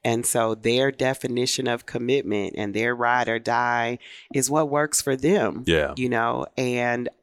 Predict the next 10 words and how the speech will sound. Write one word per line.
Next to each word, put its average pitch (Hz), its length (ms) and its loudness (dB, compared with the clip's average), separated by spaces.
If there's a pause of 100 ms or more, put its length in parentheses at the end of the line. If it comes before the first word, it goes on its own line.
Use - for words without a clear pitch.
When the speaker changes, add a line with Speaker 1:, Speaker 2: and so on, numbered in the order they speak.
(100)
Speaker 1:
we 147 360 -2
continue 151 640 -2
to, 127 680 -2 (220)
um, 113 680 -2 (640)
partner 147 960 2
and 110 460 2
negotiate 143 1080 2
and 107 240 2
renegotiate 156 1300 4
Speaker 2:
Yeah. - 100 4